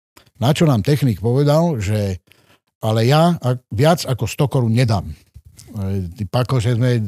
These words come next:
ešte nič nevymysleli. No, len aby sa vedelo. <laughs> No, dobre. Teraz, e, čo, nejaký obraz mu kúpime?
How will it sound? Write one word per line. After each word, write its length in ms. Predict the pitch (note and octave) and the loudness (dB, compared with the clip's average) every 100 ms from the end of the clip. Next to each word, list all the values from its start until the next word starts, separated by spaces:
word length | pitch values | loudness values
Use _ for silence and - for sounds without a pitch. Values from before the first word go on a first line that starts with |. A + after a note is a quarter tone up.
| E2+ | -6
ešte 240 | A#2+ - | -6 -2
nič 240 | A#2+ C3+ G#2 | 0 0 0
nevymysleli. 560 | C3 C#3 C3 A2 C3 A#2+ - - | 0 2 0 0 -2 -2 -6 -4
No, 100 | B3 | 2
len 160 | B3 G#3 | 4 6
aby 120 | F3+ | 4
sa 120 | D3+ | 4
vedelo. 380 | B2+ G#2+ F#2+ F#2 - - | 2 0 -4 -6 -12 -4
<laughs> 480 | G#3+ D#3+ F#3+ G#3+ C#4 D#3 F#4 D4 D4+ - G3 _ | -4 -4 -4 -4 -6 -6 -2 0 -2 -4 -14 _
No, 200 | - F#2 D2+ - - - - G3+ | -8 -8 -8 -12 -10 -10 -10 -8
dobre. 340 | G#2 D#2+ D#2+ | -6 -6 -10
Teraz, 300 | - D3 G#2 | -2 0 0
e, 80 | G#2 F2 F2+ F#2+ | -2 -4 -4 -4
čo, 240 | F2 A#2+ A#2 | -4 -2 -2
nejaký 300 | E2+ G2+ G#2+ | 0 -2 0
obraz 320 | G#2 B2+ C3 | 0 2 2
mu 100 | C3 | 2
kúpime? 520 | A#2+ C3 A#2+ G#2+ F2+ | 0 -2 -2 -2 -4